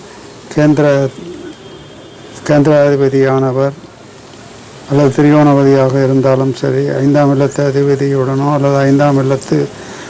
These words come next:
ஆதிபத்தியம் பெற்றிருந்தாலோ இந்த பரிவர்த்தனை அல்லது நா-, நான்கு,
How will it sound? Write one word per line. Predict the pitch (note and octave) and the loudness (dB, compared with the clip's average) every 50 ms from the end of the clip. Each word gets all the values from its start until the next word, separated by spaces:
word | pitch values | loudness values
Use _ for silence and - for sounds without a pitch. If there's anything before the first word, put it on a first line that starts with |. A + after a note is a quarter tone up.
| - - - - - - | -18 -18 -18 -18 -8 -2
ஆதிபத்தியம் | - C#3 D3 D3+ D3 C#3 C#3 C3+ - - C#3 C3 A#2+ | 0 2 4 4 4 4 2 0 -2 -2 -2 -2 -2
பெற்றிருந்தாலோ | C3+ C3 - D3 C#3 C3+ C3 B2+ C3+ B2+ B2+ B2+ B2+ C3 C3+ D3+ E3 G3+ - - - - - - - - - - - - - - - - - - - - - - - - - - - - - - - - - | -4 -4 -2 -2 -2 0 0 -2 -2 -2 -4 -4 -4 -6 -6 -6 -8 -10 -12 -14 -18 -20 -20 -20 -20 -20 -20 -20 -20 -20 -20 -20 -20 -20 -20 -20 -20 -20 -18 -20 -18 -18 -18 -18 -18 -18 -16 -16 -16 -8 -2
இந்த | - D3 C3+ C3+ C3+ C3 C3 C3 C3+ - - E3+ E3+ E3+ E3+ F3+ - - - - - - - - - | 0 2 2 2 2 2 2 2 0 -2 -4 -6 -8 -10 -10 -12 -12 -12 -14 -14 -16 -18 -18 -14 -8
பரிவர்த்தனை | - D3 C#3 D3+ D3 D3 C#3 - - C#3 C#3 C#3+ C#3+ | -4 -2 0 2 2 2 0 0 0 0 2 2 2
அல்லது | C#3 C3+ C3+ C3 C3 C3 | 2 0 0 0 0 0
நா-, | C3+ C3+ C3+ C3+ C3+ C3 - - - - - - - - | 0 0 0 -2 -4 -6 -10 -18 -20 -20 -20 -20 -10 -4
நான்கு, | - C#3+ C#3+ D3 D3 D3 C3 C3+ D3 | -2 0 2 2 2 2 2 2 0